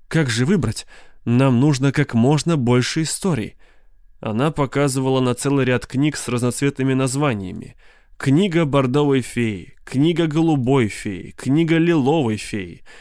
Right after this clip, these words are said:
книга оранжевой феи. Феи меня не интересовали, поэтому я просто хмыкнул и отвернулся.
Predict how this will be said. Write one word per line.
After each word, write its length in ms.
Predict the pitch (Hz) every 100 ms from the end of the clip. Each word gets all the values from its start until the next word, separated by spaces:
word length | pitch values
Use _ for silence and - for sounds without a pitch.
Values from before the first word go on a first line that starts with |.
| -
книга 640 | - 139 165 151 151 123 -
оранжевой 680 | 117 117 127 165 120 113 104
феи. 480 | 98 - 95 85 - - - _ - -
Феи 360 | - 165 156
меня 540 | 131 120 127 123 104 -
не 260 | 104 117 123
интересовали, 680 | 123 127 127 - 156 202 113
поэтому 460 | 95 135 147 123 120
я 160 | 127
просто 380 | 120 139 - 117
хмыкнул 520 | - 135 160 151 135
и 120 | -
отвернулся. 880 | 139 131 123 127 107 87 85 - -